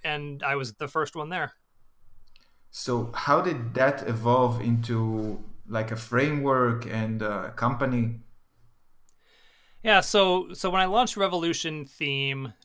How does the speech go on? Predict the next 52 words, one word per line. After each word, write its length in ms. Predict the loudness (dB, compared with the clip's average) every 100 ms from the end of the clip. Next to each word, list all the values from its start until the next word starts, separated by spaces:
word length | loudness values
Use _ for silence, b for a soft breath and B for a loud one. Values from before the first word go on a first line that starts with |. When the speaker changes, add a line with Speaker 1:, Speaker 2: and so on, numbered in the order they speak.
| -8
Speaker 1:
uh, 460 | -4 -2 0 -2 -4
I 160 | -4 -4
sold, 460 | -4 -4 -6 -10 -8
uh, 200 | -4 -4
ten 240 | 0 0
thousand 320 | 4 4 4 4
dollars 320 | 2 2 -2
the 80 | -6
first 280 | -4 -4
month, 380 | -4 -4 -6 -14
twenty 380 | -8 -4 -2 -2
the 120 | -2
next, 280 | 0 -2 -2
forty 340 | -8 -4 -2
the 120 | -2 -2
next, 260 | -4 -4
and 100 | -10
eighty 340 | -6 -4 -6 -10 -14 -10
the 80 | -6
next. 400 | -6 -8 -16 _ _
And 160 | -12 -8
so 160 | -6
four 320 | -8 -4 -2 0
months 320 | 0 -2 -4
in, 300 | -4 -4 -6 b b b b b b
uh, 200 | -2 0
this 240 | -2 -4
was 140 | -4 -4
generating 800 | -2 -2 -2 -2 -4 -6 -8 -12 -18 _
close 260 | -2 -2 0
to 120 | -2
a 60 |
hundred 240 | -2 -2 0
thousand 300 | 0 0 0
dollars 260 | -2 -2
a 60 | -4
month. 280 | -6 -6 -4
And 80 | -4
I 100 | -2
knew 180 | 0
at 100 | 0
that 240 | 2 0 0
point 240 | -6 -6
that 140 | -6 -4
there 100 | -6
was 140 | -6
a 40 |
real 320 | -10 -4 -2 -2
business 460 | -4 -6 -6 -6
opportunity 640 | -6 -8 -10 -10 -10 -8 -10
for 180 | -10
me. 220 | -12 -12